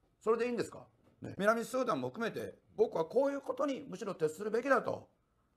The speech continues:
だから当然自民党の議員としては言ってはいけないことを言うと、救出作戦の演習すべきですよ、訓練を。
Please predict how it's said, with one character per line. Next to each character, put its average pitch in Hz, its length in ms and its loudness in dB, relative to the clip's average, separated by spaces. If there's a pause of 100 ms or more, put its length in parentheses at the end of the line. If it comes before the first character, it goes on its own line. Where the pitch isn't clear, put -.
(120)
だ 180 80 4
か 180 80 6
ら 175 40 2
当 220 140 8
然 220 200 2
自 180 120 -4
民 214 140 -2
党 220 80 6
の 214 80 0
議 220 80 -2
員 208 80 -2
と 175 80 0
し - 60 0
て 156 60 0
は 147 40 0
言 143 60 -4
っ - 20 -8
て 202 60 0
は 180 80 6
い 156 60 -2
け 180 60 -2
な 185 100 0
い - 20 0
こ 170 80 0
と 127 60 0
を - 20 0
言 127 80 -2
う - 20 -6
と、 - 340 0 (140)
救 277 220 2
出 277 140 -6
作 277 200 6
戦 156 180 0
の 180 280 2 (480)
演 285 240 4
習 269 220 0
す 240 100 -4
べ 302 100 8
き 285 100 2
で 214 120 6
す 175 60 0
よ、 151 60 2
訓 196 200 0
練 160 200 4
を。 110 240 -4